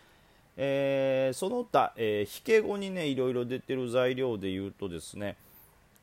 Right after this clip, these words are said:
まあ、例えば、えー、ユーエムシーエレ、えー、こちら上記営業が黒字浮上ということで、まあ、これも、えー、夜間結構高値になってますね。S高というほどではないのかな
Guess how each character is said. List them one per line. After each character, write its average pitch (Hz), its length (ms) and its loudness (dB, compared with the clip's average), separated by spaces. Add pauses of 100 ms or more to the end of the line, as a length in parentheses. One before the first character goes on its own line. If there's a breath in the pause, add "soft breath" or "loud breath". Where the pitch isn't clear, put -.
(220)
ま 165 220 -2
あ、 139 180 2
例 165 120 2
え 147 60 4
ば、 117 180 2
え 104 180 0
ー、 123 80 -2
ユ 175 260 4
ー 190 40 6
エ 185 80 2
ム 180 160 -2
シ 170 360 -4
ー - 40 -6
エ 127 80 0
レ、 - 240 -2
え 95 160 0
ー、 95 40 -2
こ 110 140 -6
ち - 120 -6
ら 135 60 0
上 151 260 -2
記 117 260 -6
営 123 180 0
業 113 200 -2
が 107 100 0
黒 147 300 -2
字 135 100 -4
浮 139 200 -4
上 110 200 -4
と 98 100 -10
い 98 60 -4
う 90 60 -6
こ 90 120 -10
と 90 120 -8
で、 80 80 -10
ま 113 100 -6
あ、 110 40 -4
こ 120 120 -6
れ 147 80 -2
も、 117 260 -4
え 95 120 2
ー、 - 20 0
夜 113 160 0
間 90 240 -6
結 - 160 -8
構 90 140 -12
高 98 340 -6
値 92 100 -8
に 82 80 -12
な 80 120 -10
っ - 20 -20
て - 120 -14
ま 80 140 -12
す - 120 -18
ね。 101 200 -10 (540 soft breath)
S - 340 -6
高 135 380 0
と 127 180 -4
い 127 80 -2
う 123 140 -4
ほ 131 100 -4
ど 135 160 -4
で 139 120 0
は 110 140 0
な 92 220 -6
い 107 60 -8
の 90 100 -10
か - 160 -12
な 147 220 -10